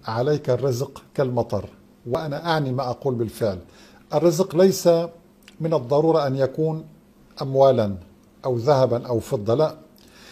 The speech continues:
أن يصرف الله عنك مرضا، هذا رزق وأهم من المال. أن ينجيك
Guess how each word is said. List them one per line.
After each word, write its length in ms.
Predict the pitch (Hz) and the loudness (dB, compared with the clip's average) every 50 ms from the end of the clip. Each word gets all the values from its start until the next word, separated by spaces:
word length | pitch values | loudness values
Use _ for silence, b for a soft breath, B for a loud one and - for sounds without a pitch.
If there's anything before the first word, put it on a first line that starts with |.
| B B B B B B - | B B B B B B -6
أن 120 | 151 147 | -4 -2
يصرف 500 | 151 185 202 202 - - 180 175 165 - | 0 0 0 0 -2 -2 -2 -2 0 0
الله 440 | 160 151 147 160 180 165 147 143 135 | 0 0 2 2 4 4 4 2 0
عنك 260 | 143 175 180 170 - | 0 -2 -2 0 2
مرضا، 520 | 165 151 156 160 165 160 156 165 160 156 123 | 2 4 4 4 4 4 2 2 0 0 0
هذا 280 | 127 143 135 127 135 | 0 0 2 4 4
رزق 420 | 120 131 120 101 110 - - - - - | 4 4 2 0 -4 -8 -12 -16 -10 -4
وأهم 340 | 123 147 165 151 143 170 175 | -2 -2 0 0 0 0 0
من 160 | 160 151 127 | 0 0 -2
المال. 380 | 117 110 107 110 104 104 95 98 - - _ _ B B B B B B B B B - | -2 -2 -2 -2 -2 -4 -4 -6 -10 -18 _ _ B B B B B B B B B -4
أن 140 | 170 165 | -2 -2
ينجيك 1000 | 151 147 147 151 147 143 127 110 107 113 165 190 190 175 151 - - 127 117 113 | -2 0 0 0 0 0 -2 -2 0 2 4 6 8 8 6 6 2 -2 -2 -4